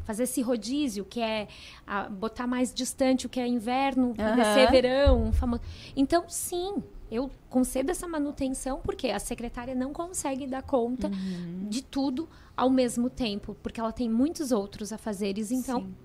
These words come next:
Speaker 1: é comum,
Speaker 2: Uhum.
Speaker 1: ah, não se sinta incomodado
Speaker 2: <laughs>
Speaker 1: se, se ter que, "Ai, eu não consegui manter."
Speaker 2: Uhum.
Speaker 1: Não, não é isso.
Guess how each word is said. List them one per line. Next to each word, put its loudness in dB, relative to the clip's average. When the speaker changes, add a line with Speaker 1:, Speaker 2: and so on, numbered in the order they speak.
Speaker 1:
é -6
comum, 2
Speaker 2:
Uhum. -4
Speaker 1:
ah, -2
não -2
se -4
sinta -2
incomodado 4
Speaker 2:
<laughs> 4
Speaker 1:
se, -2
se -2
ter 6
que, 0
"Ai, 4
eu 6
não 6
consegui 0
manter." 4
Speaker 2:
Uhum. 6
Speaker 1:
Não, 6
não 2
é -6
isso. -2